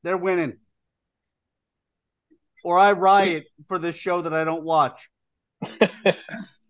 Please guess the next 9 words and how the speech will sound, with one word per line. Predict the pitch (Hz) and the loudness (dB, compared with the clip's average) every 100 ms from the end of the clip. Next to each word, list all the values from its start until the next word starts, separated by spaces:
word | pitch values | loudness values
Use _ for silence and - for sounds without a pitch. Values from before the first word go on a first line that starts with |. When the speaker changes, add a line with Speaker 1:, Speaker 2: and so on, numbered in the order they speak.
| _ _ | _ _
Speaker 1:
Last | - 202 254 285 | 2 6 6 6
Speaker 3:
what | 277 | 4
Billy, | 294 | 6
Speaker 2:
All | 254 | 6
right. | - - | 6 0
Speaker 3:
remember | 220 262 285 | 2 4 4
what | 302 254 | 2 4
Billy | 311 302 | 4 4
says, | 233 240 233 214 - | 4 4 2 2 -4